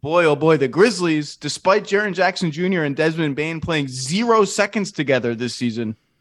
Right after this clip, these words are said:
are sixteen and nine, half a game out of first in the Western Conference, and do not look, do not look like a team at risk of falling into the play-in tournament as I, as I,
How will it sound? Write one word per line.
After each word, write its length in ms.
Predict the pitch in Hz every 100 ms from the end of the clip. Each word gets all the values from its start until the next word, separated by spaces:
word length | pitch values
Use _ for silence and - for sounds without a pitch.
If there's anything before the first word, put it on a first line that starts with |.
| _ _
are 140 | 139 143
sixteen 640 | - 196 202 - 240 240
and 140 | 220
nine, 380 | 170 156 156 160 _ _ _ _ _ _ _ _ _
half 280 | - 160 196
a 60 | 208
game 220 | 208 202
out 120 | 196
of 80 | 196
first 320 | 185 180 -
in 80 | 170
the 60 | 143
Western 380 | 147 151 156
Conference, 600 | 135 131 123 135 131 - _ _ - 190
and 220 | 208 175
do 140 | 240
not 340 | 240 247 262 262
look, 420 | 294 214 - - _ _ _ _ _ _ _ -
do 200 | 233 302
not 280 | 277 240 233
look 400 | 190 143 - _ -
like 240 | 165 160
a 60 | 160
team 520 | - 233 202 123 101 _ _ _ -
at 220 | 180 175
risk 280 | 185 180 170
of 140 | 139
falling 380 | - 175 175 175
into 200 | 175 165
the 100 | 135
play-in 360 | 147 160 165
tournament 420 | 156 160 160 151 143
as 140 | 131
I, 200 | 147 143
as 260 | 139 143 135
I, 260 | 135 135